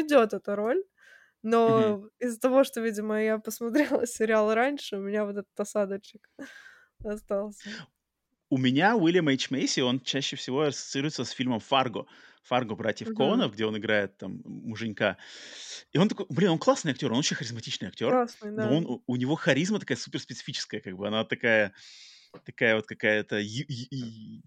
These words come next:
Speaker 2: как юли-,
Speaker 1: Мгм.
Speaker 2: юли-, юлит, он все че-то юлит как-то такой,
Speaker 1: Да,
Speaker 2: какой-то
Speaker 1: он
Speaker 2: такой,
Speaker 1: юлит. <laughs>
Speaker 2: такой
Speaker 1: Да, хорошее слово.
Speaker 2: прикольный.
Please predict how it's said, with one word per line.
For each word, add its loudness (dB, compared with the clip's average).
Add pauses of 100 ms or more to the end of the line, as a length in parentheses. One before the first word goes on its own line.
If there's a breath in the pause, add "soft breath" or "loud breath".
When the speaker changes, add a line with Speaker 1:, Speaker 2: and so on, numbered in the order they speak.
Speaker 2:
как -10
юли-, -2
Speaker 1:
Мгм. -6
Speaker 2:
юли-, -4
юлит, 0
он 2
все -6
че-то -4
юлит -6
как-то -14
такой, 2
Speaker 1:
Да, 4
Speaker 2:
какой-то -
Speaker 1:
он 2
Speaker 2:
такой, -
Speaker 1:
юлит. 2
<laughs> 2
Speaker 2:
такой 6
Speaker 1:
Да, 8
хорошее 4
слово. 4
Speaker 2:
прикольный. 0